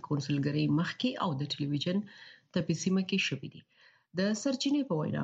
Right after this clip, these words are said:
په قربانیانو کې ملکي وګړي او طالبان شامل دي.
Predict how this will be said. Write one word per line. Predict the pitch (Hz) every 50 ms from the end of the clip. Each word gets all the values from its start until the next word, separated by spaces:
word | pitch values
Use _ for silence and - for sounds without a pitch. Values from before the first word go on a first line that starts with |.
| 147 -
په | 165 156 - 165
قربانیانو | 160 147 156 151 151 151 165 170 180 180 175 -
کې | - 180 165 156
ملکي | 143 135 135 135 - 139 139
وګړي | 135 135 151 175 190 190 - -
او | 139 135 135 139
طالبان | 135 139 151 147 180 180 156 143 -
شامل | 151 - 143 156 160 147 135
دي. | 147